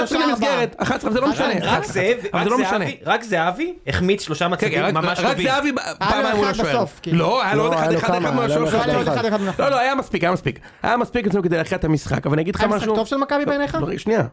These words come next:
Speaker 2: נו.
Speaker 1: רגע, רגע,
Speaker 2: אוקיי,
Speaker 1: שנייה.
Speaker 2: בסדר.
Speaker 1: איך יכול להיות משחק טוב? שאני עושה אחת אחת בבית עם סכנין.
Speaker 2: סבבה.
Speaker 1: זה יכול להיות משחק
Speaker 2: לא,
Speaker 1: טוב?
Speaker 2: נגד קריית שמונה אמרת משחק טוב.
Speaker 1: קריית שמונה היה משחק של שבע אחת שנגמר
Speaker 2: סבבה.
Speaker 1: אחת אחת.
Speaker 2: אז
Speaker 1: המשחק
Speaker 2: אני שואל
Speaker 1: של
Speaker 2: אם זה אותו
Speaker 3: שחקנים.
Speaker 2: דבר.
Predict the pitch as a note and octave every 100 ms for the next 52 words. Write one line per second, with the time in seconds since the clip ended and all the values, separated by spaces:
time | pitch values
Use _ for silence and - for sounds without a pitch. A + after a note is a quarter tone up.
0 | - E3 - - F3+ - - F#3 D3+ -
1 | E3+ _ G3+ G3+ A#3 B3 A#3+ A3+ - G3+
2 | - E3 C#3+ - _ _ _ _ _ -
3 | D3+ E3 - F#3+ G3 F#3+ F#3 F#3 F#3 E3
4 | D#3+ F#3+ F3+ A2 - D#3 - D3 _ _
5 | _ _ - C3+ E3 C#3 E3 E3 G#3+ G3
6 | F3+ F#3 F#3 F#3 F3 F3 F#3 F#3+ A#3 A#3
7 | C4+ D3 E3+ B3 - B3 A#3 C#4+ B3+ B3
8 | - B3+ - G3 - A#3 A3 G3 B3 B3+
9 | G#3+ F#3+ G#3 G3+ F#3 F3+ E3 E3+ - -
10 | D#4 - D4+ E4 G#3+ A#3 A3+ G#3+